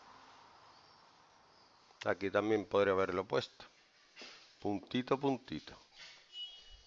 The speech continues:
Venga. Dos x más tres al cuadrado sería cuadrado del primero, lo voy a poner señalado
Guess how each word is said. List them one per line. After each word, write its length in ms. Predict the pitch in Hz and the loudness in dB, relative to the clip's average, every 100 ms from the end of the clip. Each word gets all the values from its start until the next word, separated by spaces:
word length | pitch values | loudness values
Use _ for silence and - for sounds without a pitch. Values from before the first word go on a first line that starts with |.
| - - _ | -20 -20 _
Venga. 320 | 107 87 52 - _ _ _ _ _ - - - - - | 2 2 -4 -18 _ _ _ _ _ -20 -20 -20 -20 -8
Dos 480 | 98 107 135 151 - | 0 8 8 8 8
x 520 | 120 92 87 78 - - | 8 6 -4 -6 -10 -10
más 400 | 95 98 92 - | 2 2 2 0
tres 500 | - 127 180 185 - - | 6 10 8 6 -4 4
al 220 | 127 110 | 6 6
cuadrado 560 | - 101 95 98 76 - _ - - _ _ - _ _ _ _ _ _ _ - | 4 2 6 4 4 -4 _ -20 -20 _ _ -20 _ _ _ _ _ _ _ -20
sería 520 | - 101 98 78 - _ _ _ _ | 0 2 2 0 -4 _ _ _ _
cuadrado 460 | - 113 120 151 180 | 8 10 12 10 10
del 160 | 175 135 | 8 6
primero, 440 | 113 107 104 82 | 2 4 4 4
lo 100 | 80 | 0
voy 140 | 90 | 6
a 100 | 117 | 6
poner 300 | 120 117 120 | 6 4 4
señalado 720 | 117 - 117 113 101 76 64 | 4 2 4 4 6 4 2